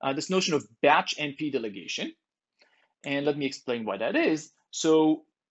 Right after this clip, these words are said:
uh, let's start with the notion of the batch statement. So a batch statement is a collection of sort of small N P statements and in additional an aggregator function that computes, um, that computes,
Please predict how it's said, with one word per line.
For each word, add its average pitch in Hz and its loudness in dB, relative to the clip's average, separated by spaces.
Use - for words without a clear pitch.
uh, 135 2
let's 190 -2
start 196 4
with 180 0
the 156 -4
notion 151 0
of 117 -8
the 123 -6
batch 127 2
statement. 151 -2
So 196 2
a 208 0
batch 311 4
statement 294 -4
is 185 -4
a 185 -2
collection 185 -4
of 151 0
sort 170 -4
of 143 -6
small 208 0
N 156 -4
P 143 -14
statements 135 -8
and 208 2
in 226 -2
additional 285 2
an 165 -2
aggregator 180 2
function 233 -8
that - -10
computes, 277 0
um, 139 2
that 147 -8
computes, - -10